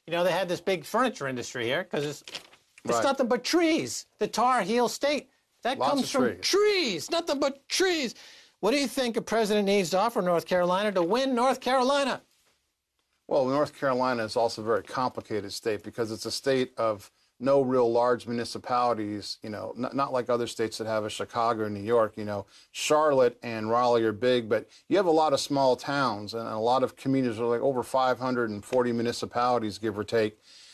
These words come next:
Speaker 2: And so, y-, you know, and you've got this quite diverse state in terms of race and a, and a burgeoning, uh, Hispanic class here. I mean, he's gonna have to come in here and say, uh,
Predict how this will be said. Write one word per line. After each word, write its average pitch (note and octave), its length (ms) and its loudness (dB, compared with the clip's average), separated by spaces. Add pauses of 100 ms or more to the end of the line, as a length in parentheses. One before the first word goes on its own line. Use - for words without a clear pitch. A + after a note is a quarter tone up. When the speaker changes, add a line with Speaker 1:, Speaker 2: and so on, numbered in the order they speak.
(320)
Speaker 2:
And D3 120 0
so, E3 200 4
y-, D#3+ 260 -2
you E3+ 140 0
know, D3+ 260 4
and D3 160 2
you've D3 140 2
got E3+ 180 2
this C3+ 140 -4
quite D3 320 -2
diverse F3 360 2
state A2+ 340 0
in A2+ 60 -14
terms B2+ 300 0
of A2+ 160 -2
race C3+ 400 2
and A2+ 140 -4
a, G#2+ 80 -2
and A2+ 180 -4
a G#2+ 60 -2
burgeoning, B2+ 640 2
uh, G#2+ 80 -2
Hispanic D#3+ 500 -2
class D3+ 340 0
here. E3 100 2
I - 20 0
mean, D#3+ 160 2
he's F3+ 160 0
gonna F3+ 200 2
have E3+ 200 -2
to D#3+ 80 -4
come D3+ 260 0
in E3 100 2
here D3+ 300 4
and C3 120 2
say, C#3 380 4
uh, A#2+ 220 4